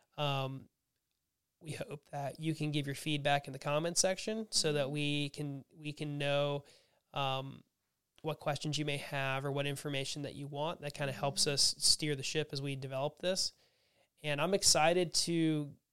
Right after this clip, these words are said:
Speaker 1: to enter in this journey. We, this is something we've talked about for a year, right? But we
Speaker 2: Mm-hmm.
Speaker 1: had to have the right space to do it. So it's patience. We had to have the right people. You know, we brought on, I, it's so serendipitous, right? We have three people on our team that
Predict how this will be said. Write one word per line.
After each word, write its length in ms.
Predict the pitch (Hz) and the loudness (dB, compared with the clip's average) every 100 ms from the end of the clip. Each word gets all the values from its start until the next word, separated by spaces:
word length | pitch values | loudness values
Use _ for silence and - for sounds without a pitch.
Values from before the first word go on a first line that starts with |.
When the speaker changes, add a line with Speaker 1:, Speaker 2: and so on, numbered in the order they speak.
| _ | _
Speaker 1:
to 220 | - - | -6 -4
enter 160 | 160 165 | -2 2
in 60 | 160 | 2
this 100 | 151 | 2
journey. 200 | 170 156 | 2 2
We, 120 | 147 | 0
this 100 | 170 208 | 2 4
is 80 | |
something 140 | - 262 | 6 6
we've 60 | 220 | 4
talked 180 | 165 143 | 2 2
about 160 | 139 | 0
for 100 | 147 | 0
a 60 | 127 | -4
year, 560 | 123 165 147 98 135 - | -2 0 0 -4 -10 -2
right? 220 | 147 147 | 2 2
But 60 | 147 | 2
we 100 | 143 | 0
Speaker 2:
Mm-hmm. 60 | 143 | 0
Speaker 1:
had 100 | 143 | 0
to 60 | |
have 140 | 135 147 | 0 0
the 100 | 147 | 0
right 200 | 139 - | 2 2
space 360 | - 147 139 | 2 0 0
to 100 | 139 | -2
do 160 | 139 135 | -4 -6
it. 140 | 131 | -4
So 120 | - 147 | -2 -2
it's 100 | - | -4
patience. 420 | - 151 139 147 139 | -8 -6 -6 -6 -4
We 60 | |
had 60 | 143 | -2
to 60 | |
have 80 | 139 | -2
the 80 | 143 | -4
right 200 | 135 127 | -4 -8
people. 400 | - 151 147 139 | -6 -6 -4 -4
You 60 | 135 | -4
know, 60 | |
we 100 | 139 | -6
brought 280 | 139 151 143 | -2 2 2
on, 260 | 143 143 135 - _ _ _ - | 2 0 -4 -12 _ _ _ -8
I, 180 | - - - _ _ - | -6 -8 -18 _ _ -4
it's 180 | 185 - | 2 6
so 260 | - 233 247 | 8 10 10
serendipitous, 800 | - 220 196 165 170 165 147 - | 8 8 6 4 2 2 0 2
right? 140 | 156 | 4
We 100 | 160 | 4
have 120 | 160 - | 2 2
three 180 | 220 | 0
people 300 | 220 214 185 | 0 0 2
on 200 | 180 170 | 4 4
our 120 | 156 151 | 2 0
team 380 | - 156 160 | 0 0 2
that 240 | 156 147 | 4 2